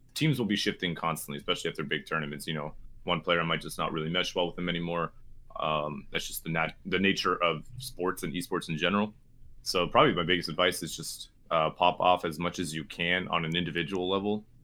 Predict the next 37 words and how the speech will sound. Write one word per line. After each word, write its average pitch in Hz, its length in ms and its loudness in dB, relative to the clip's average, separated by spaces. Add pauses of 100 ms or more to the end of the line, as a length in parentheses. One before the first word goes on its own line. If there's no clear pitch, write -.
(500)
Um, 78 500 2 (840)
even 90 180 2
in 87 140 0
scr-, - 260 -6
even 120 200 6
in 110 80 6
the 101 80 6
current 101 240 2
scrims 98 420 0
that 82 100 0
exist, 85 400 -2
you 90 60 0
know, 85 140 2
if 82 140 -2
you're 104 140 4
constantly 98 580 2
on 90 140 2
a 80 60 -2
team 90 360 -2 (580)
that 82 320 4 (160)
might 85 360 2
be, 82 540 2
that 90 120 0 (120)
you're 82 180 -2
constantly 85 640 0
killing, 104 480 2 (200)
like, 85 200 -4
you 95 100 0
know, 87 160 2
pr-, 95 180 -8
uh, 87 200 6
pro 92 200 0
players 90 380 2
and 90 80 -4
whatnot, 90 420 2
and 80 120 -2
you're 80 160 -4